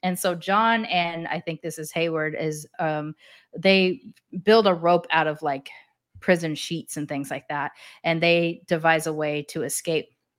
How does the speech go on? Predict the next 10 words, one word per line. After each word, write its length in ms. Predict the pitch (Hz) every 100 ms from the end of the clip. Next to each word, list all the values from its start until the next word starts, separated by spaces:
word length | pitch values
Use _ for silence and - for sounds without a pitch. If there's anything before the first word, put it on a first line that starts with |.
| _ _ _ _ _ -
And, 340 | 202 170 160 160
uh, 280 | 170 147 151
so 240 | - 156
first 340 | - 214 208
Hayward 340 | 220 196 190 185
gets 200 | 185 190
out, 260 | 185 214 - - - _ -
then 220 | 202 180
John 480 | - 196 233 240 -
is 260 | 208 180 -